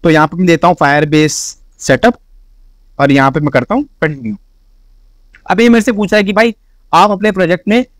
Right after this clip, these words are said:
Google Analytics का यूज़ करोगे कि नहीं, तो भाई फिलहाल के लिए मेरे को यूज़ नहीं करना, तो मैं इसको disable कर रहा हूँ। हाँ, अगर आप करना चाहते हो तो इसको enable कर सकते हो। तो मैं इसको कर रहा हूँ create, और ये क्या करेगा,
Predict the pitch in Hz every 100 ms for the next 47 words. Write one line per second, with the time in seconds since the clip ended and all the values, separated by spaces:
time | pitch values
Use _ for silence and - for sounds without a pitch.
0 | - 143 185 190 226 180 185 180 175 202
1 | 185 202 160 139 135 127 117 117 170 214
2 | - 160 185 190 202 196 175 196 185 160
3 | 147 185 160 175 175 175 185 156 143 170
4 | 170 127 147 - _ - 196 170 190 175
5 | 151 190 _ - 165 170 185 160 185 208
6 | 185 220 180 156 160 120 120 - 110 135
7 | 143 - 147 127 139 233 _ _ 135 143
8 | 240 - _ - - _ 143 147 143 165
9 | 208 226 220 190 190